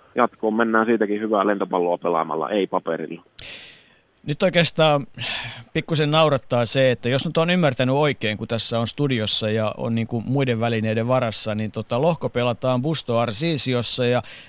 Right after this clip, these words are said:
Speaker 2: jos, Tuomas, näin on, niin tota, sehän on tuplavoitto. Ensiksikin siellä muistetaan hyvin, miten suomalainen, tota, lentopalloilija,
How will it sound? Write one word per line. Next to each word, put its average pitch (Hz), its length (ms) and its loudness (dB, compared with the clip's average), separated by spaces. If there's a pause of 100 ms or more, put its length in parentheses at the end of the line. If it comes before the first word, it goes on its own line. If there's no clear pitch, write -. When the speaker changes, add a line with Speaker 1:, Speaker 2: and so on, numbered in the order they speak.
Speaker 2:
jos, 160 460 0
Tuomas, 131 360 2
näin 147 340 4
on, 139 280 2
niin 113 220 0
tota, 120 260 -4
sehän 147 280 0
on 135 120 -2
tuplavoitto. 131 920 0 (300)
Ensiksikin 135 680 -2 (140)
siellä 165 360 2
muistetaan 117 560 0
hyvin, 160 280 0
miten 120 280 -2
suomalainen, 117 760 0
tota, 113 560 -2
lentopalloilija, 117 1080 -2